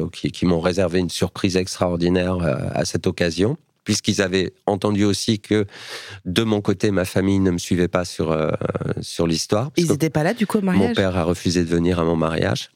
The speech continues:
Speaker 1: Donc, euh,
Speaker 2: Ah
Speaker 1: c'est
Speaker 2: ouais.
Speaker 1: ma famille de cœur qui a été présente.
Speaker 2: Et ta maman ?
Speaker 1: Et ma maman est décédée.
Speaker 2: D'accord.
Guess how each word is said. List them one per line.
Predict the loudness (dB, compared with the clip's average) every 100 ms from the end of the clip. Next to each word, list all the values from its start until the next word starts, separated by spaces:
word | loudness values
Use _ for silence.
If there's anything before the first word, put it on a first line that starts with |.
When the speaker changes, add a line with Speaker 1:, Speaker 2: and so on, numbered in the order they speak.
| _ _ _
Speaker 1:
Donc, | -4 0 2 0 0 0
euh, | 2 2
Speaker 2:
Ah | 2
Speaker 1:
c'est | 0
Speaker 2:
ouais. |
Speaker 1:
ma | 0
famille | 0 0 2
de | 0 0
cœur | 0 0 -2 -2
qui | 0
a | 2
été | 2 -2
présente. | -2 0 0 2 0 -4 -6 -4
Speaker 2:
Et |
ta | -2 0
maman ? | 0 0 -2 -6 _ _ -2
Speaker 1:
Et | 0
ma | 2 2
maman | 2 2 2
est |
décédée. | 0 -2 0 0 -2 -4
Speaker 2:
D'accord. | -4 -2 -6